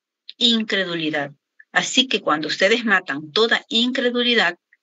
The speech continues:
bueno, ustedes saben que la palabra de Dios está correcta, que Él es el mismo ayer, hoy y por los siglos. Así que todas las promesas son de ustedes.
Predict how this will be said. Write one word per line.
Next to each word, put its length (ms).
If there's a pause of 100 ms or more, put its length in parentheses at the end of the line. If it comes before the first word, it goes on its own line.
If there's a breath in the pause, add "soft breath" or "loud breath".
(120)
bueno, 420
ustedes 420
saben 460
que 260
la 200
palabra 400
de 100
Dios 460
está 320
correcta, 580 (640 loud breath)
que 160
Él 80
es 100
el 140
mismo 540
ayer, 420
hoy 340
y 80
por 160
los 120
siglos. 580 (200)
Así 220
que 120
todas 280
las 200
promesas 540
son 300
de 100
ustedes. 720